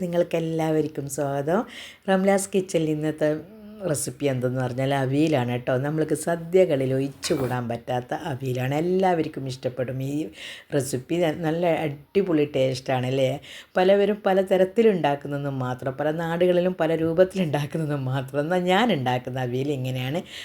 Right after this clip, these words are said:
എന്നാൽ ശരി, നമുക്ക് പെട്ടെന്ന് നമുക്കൊന്ന് പോയിട്ടൊന്ന് കണ്ടു നോക്കാം. എന്നാൽ വേഗം പാടുകളിലേക്ക്. ഞാൻ അതിന് വേണ്ടി ഒരു പാത്രം എടുത്ത് അടുപ്പത്ത് വെച്ചിട്ടുണ്ടായിരുന്നു. അതിലേക്ക് ഞാനൊരു കാൽ കപ്പോളം, എല്ലാം കുറേശ്ശെ കുറേശ്ശെയാണ് കേട്ടോ. ഒരു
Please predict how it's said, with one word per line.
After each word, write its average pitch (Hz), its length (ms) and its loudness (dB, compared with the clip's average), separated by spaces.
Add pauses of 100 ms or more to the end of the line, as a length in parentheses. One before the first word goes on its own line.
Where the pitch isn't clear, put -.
(220)
എന്നാൽ 208 280 2
ശരി, 214 200 6
നമുക്ക് 202 200 -2 (100)
പെട്ടെന്ന് 233 580 -2
നമുക്കൊന്ന് 226 380 0 (100)
പോയിട്ടൊന്ന് 233 560 2
കണ്ടു 220 260 0
നോക്കാം. 214 240 -2
എന്നാൽ 214 200 -2
വേഗം 233 420 2
പാടുകളിലേക്ക്. 127 760 -2 (720)
ഞാൻ 208 160 4 (100)
അതിന് 180 340 2
വേണ്ടി 196 260 4
ഒരു 214 80 4 (100)
പാത്രം 143 340 -2
എടുത്ത് 143 280 -6
അടുപ്പത്ത് 156 460 -4
വെച്ചിട്ടുണ്ടായിരുന്നു. 165 760 0 (220)
അതിലേക്ക് 127 500 -4 (100)
ഞാനൊരു 175 400 0
കാൽ 208 220 2 (100)
കപ്പോളം, 190 440 2
എല്ലാം 208 280 0
കുറേശ്ശെ 156 380 2 (100)
കുറേശ്ശെയാണ് 127 560 -2
കേട്ടോ. 190 220 -4 (500)
ഒരു 156 100 4